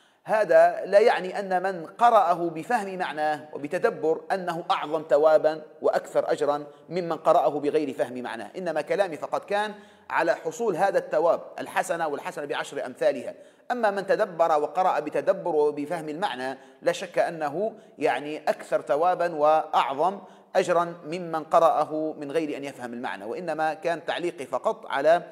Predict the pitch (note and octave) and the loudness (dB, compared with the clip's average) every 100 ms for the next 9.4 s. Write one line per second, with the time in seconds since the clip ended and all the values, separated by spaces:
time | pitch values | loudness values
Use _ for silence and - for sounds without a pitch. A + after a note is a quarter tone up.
0 | - - C#3+ C3 B2+ G#2 G2 D#3+ G#3+ G3+ | -18 -6 -6 -6 -10 -10 -6 -2 -2 -2
1 | G3 F3+ F3 F#3 F3+ E3 D3 - F3+ D#3 | -4 -6 -6 -6 -8 -6 -8 -2 0 0
2 | - - - - E3 D#3 D3+ D3 F#3+ F#3 | -2 -12 -16 -8 -6 -6 -6 -8 -4 -6
3 | D3+ D3 C3 C#3+ C#3+ D#3+ D3 E3 D3+ C#3+ | -4 -6 -8 -8 0 2 4 2 2 -2
4 | C#3+ G3+ E3+ B2+ D3 C#3+ C3+ D#3+ E3+ - | -4 -4 -6 -4 -4 -4 0 2 2 0
5 | - - - F#3 E3+ F3+ D#3+ D3 C#3+ D#3+ | -18 -16 -8 -4 -4 -6 -6 -8 -6 -6
6 | D3 C3 G#2 - _ - D#3+ F3 D#3 C#3+ | -6 -6 -12 -16 _ -4 0 0 -2 -4
7 | C3+ D#3+ C#3+ C3+ B2+ B2+ C3+ C3+ C3+ C3 | -2 -2 -2 0 0 -2 -6 -8 -10 -4
8 | - D3+ C3 C3 D3 C#3+ C3 C3+ C3 D3 | 0 0 0 -2 -4 -4 -8 -12 -14 -12
9 | B2 C3 F3+ G#3+ | -6 -2 4 2